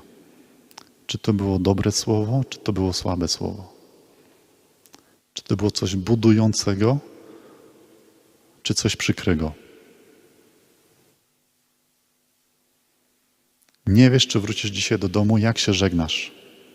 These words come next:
Jak się żegnasz z dzieckiem, z żoną? Czy te słowa są przyjemne? Czy jest krzyżyk na gó-, na, na czole?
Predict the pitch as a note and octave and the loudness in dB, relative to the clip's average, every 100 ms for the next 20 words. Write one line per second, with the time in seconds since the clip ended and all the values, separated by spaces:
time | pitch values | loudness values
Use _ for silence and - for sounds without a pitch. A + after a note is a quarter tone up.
0 | _ _ _ _ _ _ _ _ _ _ | _ _ _ _ _ _ _ _ _ _
1 | _ - - B2+ - A#2+ F#2+ F#2 A2+ A#2 | _ -18 -8 -6 0 0 2 2 2 0
2 | - - - - - _ _ _ - - | -4 -12 -20 -20 -20 _ _ _ -18 -10
3 | G2 A2+ A#2 - C#3 C3+ C3+ - G2+ F#2+ | -2 0 0 -2 -2 -2 -4 -8 -6 -2
4 | E2+ F2+ G2+ A2 C#3 D#3+ - - - - | 0 2 2 2 2 0 -6 -20 -20 -20
5 | - - - _ _ _ _ _ _ - | -20 -20 -20 _ _ _ _ _ _ -6
6 | - - A2+ G2 - - - G#2 G#2 A2 | -4 0 0 0 -2 -2 -2 2 4 4
7 | A#2 D3 D#3 - - - - - - - | 6 4 2 -8 -20 -20 -20 -20 -20 -20
8 | _ _ - A2 G#2 - - G2 G#2+ - | _ _ 0 2 2 0 0 2 2 2
9 | G#2 G2 G#2+ A#2 G#2 G#2+ G#2 G#2 - G#2+ | 2 2 0 2 2 4 4 2 2 2
10 | B2 | 2